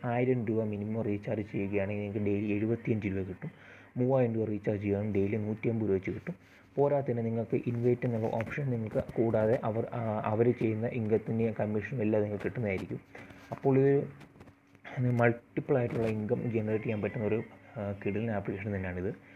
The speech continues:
നിങ്ങൾ എന്താ ചെയ്യേണ്ടതെന്ന് വെച്ചാൽ ഇപ്പോൾ നിങ്ങൾക്ക് recharge ചെയ്യാൻ താല്പര്യമില്ലെങ്കിൽ നിങ്ങൾക്ക് ഇൻവൈറ്റ് ചെയ്യുക. ഇപ്പോൾ ഒരു ഇൻവൈറ്റിന് ഇരുപത് രൂപ കിട്ടുമെന്ന് പറയുന്നു. അപ്പോൾ നിങ്ങൾക്ക് ഇരുപത് രൂപ വെച്ച് നിങ്ങളൊരു പത്ത് ഇരുപത് പേരെ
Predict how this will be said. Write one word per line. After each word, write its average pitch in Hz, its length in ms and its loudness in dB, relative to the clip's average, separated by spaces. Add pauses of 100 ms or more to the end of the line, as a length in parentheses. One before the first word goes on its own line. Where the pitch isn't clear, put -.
(260)
നിങ്ങൾ 123 240 0
എന്താ 123 160 2
ചെയ്യേണ്ടതെന്ന് 117 420 2
വെച്ചാൽ 104 340 -2 (460)
ഇപ്പോൾ 147 180 0
നിങ്ങൾക്ക് 139 520 2
recharge 120 340 4
ചെയ്യാൻ 123 180 2
താല്പര്യമില്ലെങ്കിൽ 113 760 0
നിങ്ങൾക്ക് 104 240 -6
ഇൻവൈറ്റ് 110 360 0
ചെയ്യുക. - 500 -4 (240)
ഇപ്പോൾ 123 300 -2
ഒരു 123 120 4
ഇൻവൈറ്റിന് 113 420 2
ഇരുപത് 110 300 2
രൂപ 104 100 6
കിട്ടുമെന്ന് 104 300 0
പറയുന്നു. 92 280 -4 (100)
അപ്പോൾ - 240 -6
നിങ്ങൾക്ക് 120 300 -4 (460)
ഇരുപത് 127 360 0
രൂപ 120 100 2
വെച്ച് 117 220 -2
നിങ്ങളൊരു 113 340 -2
പത്ത് - 220 -4
ഇരുപത് 120 300 0
പേരെ 113 240 2